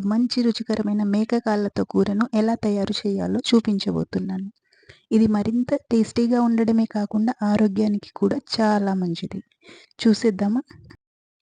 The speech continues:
ముందుగా మటన్ షాప్ నుండి నాలుగు మేక కాళ్ళను ఇలా కట్ చేయించి తెప్పించాను. వీటిని ఒకసారి వేడి నీళ్ళతో కడిగేసి పక్కన పెట్టుకుందాము. ఇప్పుడు స్టవ్ on చేసి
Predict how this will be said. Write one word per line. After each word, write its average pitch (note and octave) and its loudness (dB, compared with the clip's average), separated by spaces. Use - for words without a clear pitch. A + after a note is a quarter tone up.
ముందుగా A3+ 4
మటన్ A3 0
షాప్ G#3 0
నుండి F#3+ -2
నాలుగు G3+ 2
మేక G#3+ -2
కాళ్ళను G3+ -2
ఇలా A3+ 2
కట్ G#3+ -4
చేయించి G#3+ 0
తెప్పించాను. F#3 -4
వీటిని A3+ -2
ఒకసారి A3+ -6
వేడి A3+ 2
నీళ్ళతో G3+ -2
కడిగేసి G#3 0
పక్కన G3 0
పెట్టుకుందాము. F#3 -4
ఇప్పుడు G#3+ 0
స్టవ్ A#3 2
on G3+ -2
చేసి G3+ -2